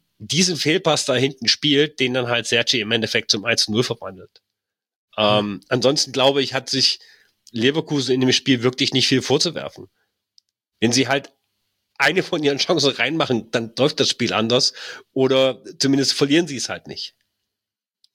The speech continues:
Speaker 2: Ja, so würde ich's auch sehen. Also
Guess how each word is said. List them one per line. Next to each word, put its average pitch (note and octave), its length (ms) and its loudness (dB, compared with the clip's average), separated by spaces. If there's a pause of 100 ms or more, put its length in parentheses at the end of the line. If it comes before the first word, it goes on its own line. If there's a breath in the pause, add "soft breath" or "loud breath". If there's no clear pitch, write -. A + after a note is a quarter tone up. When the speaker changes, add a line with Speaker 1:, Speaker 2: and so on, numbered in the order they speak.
(1160)
Speaker 2:
Ja, D3+ 200 2 (140)
so D3+ 200 -4
würde F3+ 120 2
ich's B2+ 100 -8
auch A#2 160 -8
sehen. A2+ 300 -6
Also C3+ 340 0